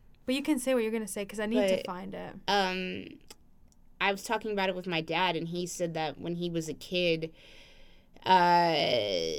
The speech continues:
Speaker 2: he heard people talking about the environment and saying that, that, uh, there's gonna be a global catastrophe where the world's gonna get super cold. And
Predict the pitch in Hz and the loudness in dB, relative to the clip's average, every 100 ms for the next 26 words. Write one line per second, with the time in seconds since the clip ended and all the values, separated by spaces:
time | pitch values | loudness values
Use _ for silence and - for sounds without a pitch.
0 | 67 - 180 202 208 208 196 175 - 170 | -6 -8 -12 -6 -4 0 0 -2 -8 -6
1 | 170 165 175 170 160 180 170 170 160 - | -4 -6 -4 -4 -2 -4 0 0 0 -4
2 | 160 160 165 160 165 160 151 151 160 - | -2 -2 0 0 0 0 -4 -6 -8 -10
3 | - 151 - 170 185 165 170 165 160 - | -8 -6 -6 -4 -2 0 0 -4 -6 -10
4 | - - - - - - 170 160 170 170 | -20 -20 -20 -20 -20 -16 -14 -8 -2 2
5 | 165 165 165 156 165 - - - - - | 4 4 4 4 0 -4 -8 -6 -6 0
6 | 170 160 160 160 160 143 107 87 185 175 | 2 2 2 2 2 0 -4 -4 -2 -2
7 | 185 175 175 170 160 180 175 170 165 165 | 0 -2 0 0 2 2 2 -4 -6 -4
8 | 165 - 165 165 160 165 170 160 165 160 | -4 -4 -4 -2 -2 0 0 2 2 0
9 | 160 165 160 143 - - - - - - | 0 -4 -2 -2 -4 -14 -20 -18 -16 -12
10 | - 190 180 175 160 156 156 - 214 240 | -2 -2 2 4 6 4 2 4 6 8
11 | 139 147 156 160 - 180 170 165 | 6 4 0 -8 -2 0 0 -2